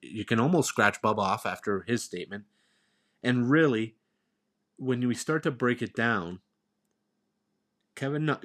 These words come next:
Kevin Na and Jason Kokrak. Kokrak's eighth in the President Cup standings. Do you think he's going anywhere? Has never qualified for a U S team. Na's twenty-ninth. Ryder Cup standings. I know it's a long time away.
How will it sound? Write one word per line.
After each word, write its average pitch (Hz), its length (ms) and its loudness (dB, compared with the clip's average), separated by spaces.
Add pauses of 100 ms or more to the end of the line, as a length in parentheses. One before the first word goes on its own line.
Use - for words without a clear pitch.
(120)
Kevin 156 280 -2
Na 113 320 0 (380)
and 127 240 -2
Jason 123 340 -2
Kokrak. 101 460 -6 (840)
Kokrak's 139 440 2
eighth 117 340 2
in 117 80 -6
the 104 60 -6
President 101 380 0
Cup - 220 -2
standings. 87 420 -8
Do 113 100 -4
you 104 60 -2
think 156 200 0
he's 160 120 0
going 160 260 2
anywhere? 156 400 2 (680)
Has 117 120 0
never 131 180 4
qualified 135 520 2
for 107 220 0
a 101 60 2
U 107 180 -2
S 101 80 -2
team. 95 240 -6 (720)
Na's 107 300 0
twenty-ninth. 101 640 -2 (1000)
Ryder 147 300 4
Cup - 180 0
standings. 92 400 0
I 101 60 4
know 117 140 4
it's 127 100 0
a 131 60 2
long 117 200 4
time 110 200 -2
away. 139 320 0